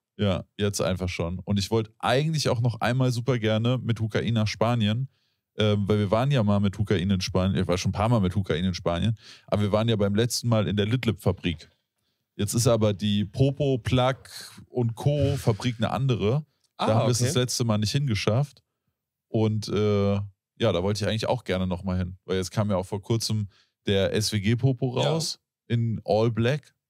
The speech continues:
Speaker 1: Und ja, wär irgendwie schon cool, dann auch mal die Fabrik gesehen zu haben, wo die Köpfe produziert werden. Und deswegen würde ich da eigentlich auch gerne noch mal hin. Aber ich glaub, das wird dann,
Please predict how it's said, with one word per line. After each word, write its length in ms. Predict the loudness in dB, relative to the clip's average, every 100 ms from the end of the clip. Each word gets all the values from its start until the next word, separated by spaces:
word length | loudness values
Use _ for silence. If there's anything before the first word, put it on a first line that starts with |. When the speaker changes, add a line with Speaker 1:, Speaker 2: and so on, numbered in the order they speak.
| _ _ _ _ _ _ _ _ _
Speaker 1:
Und 540 | -2 0 0 -2 -2
ja, 200 | 0 2
wär 120 | 0
irgendwie 240 | 0 -2 -2
schon 260 | 0 -2 -2
cool, 220 | -2 0 0
dann 140 | 0
auch 160 | 0 0
mal 120 | 0
die 80 | 0
Fabrik 520 | -2 0 -4 -6 -6
gesehen 320 | -2 0 0
zu 180 | -2 0
haben, 300 | 0 0 -2
wo 80 | -2
die 120 | -2
Köpfe 600 | -4 -6 -2 -2 0 -4 -8 _
produziert 500 | -6 -4 -4 -4 -4
werden. 360 | -2 -4 -6 -14 _ _ _ _ _
Und 120 | -4
deswegen 320 | -2 0 -2
würde 120 | 0 -2
ich 100 | 0
da 180 | 0
eigentlich 240 | 0 -2 0
auch 180 | -2 -2
gerne 240 | -2 0
noch 160 | -2 -2
mal 160 | 0
hin. 280 | 0 0 -2 -8 _ _ _
Aber 200 | -2 0
ich 140 | 0 0
glaub, 160 | -2
das 220 | 0 -2 0
wird 160 | -2
dann, 400 | 0 0 -2 -6